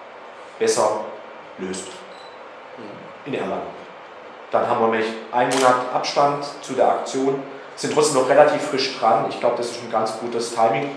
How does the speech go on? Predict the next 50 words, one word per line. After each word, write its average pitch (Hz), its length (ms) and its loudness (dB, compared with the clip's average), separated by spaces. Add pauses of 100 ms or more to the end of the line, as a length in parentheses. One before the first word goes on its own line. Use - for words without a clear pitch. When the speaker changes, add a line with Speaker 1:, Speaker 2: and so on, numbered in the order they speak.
(160)
Speaker 1:
passt 120 220 -2
ganz - 220 -4
gut. 85 120 -10 (1200)
Speaker 2:
Dann 101 120 -8
würde 127 140 -6
ich - 60 -8
vorschlagen, 151 380 -2
dass 127 140 -4
wir 120 80 -4
uns - 280 -8 (520)
entweder 113 380 6
in 98 100 0
Erlangen 135 460 2 (460)
nochmal - 240 -2
zu - 120 -6
einem 110 140 -6
kurzen 113 280 -2
Interview 127 300 -6
zusammensetzen. 127 680 -4 (280)
Speaker 1:
Okay, - 220 -2
gerne. 107 180 2 (340)
Speaker 2:
Oder 127 240 6
eben 120 440 0 (260)
danach 85 320 -4
dann 143 180 -4
irgendwann 156 380 0 (600)
und 107 120 -6
uns 107 220 -6
nochmal 120 240 -4
darüber 104 320 -2
unterhalten. 98 420 -6 (540)
Dann 98 140 -4
bedanke - 380 8
ich - 60 -2
mich 175 140 -2
jetzt 160 140 -2
auf 160 160 -2
jeden 151 140 -2
Fall 156 140 -4
erstmal 135 280 -4
für 123 100 -10
deine 110 200 -2
Zeit. - 240 4
Speaker 1:
Ich - 360 -10
bedanke 110 240 0
mich 107 120 -6
auch - 180 4
für - 140 0
euer - 140 2
Kommen. - 260 -2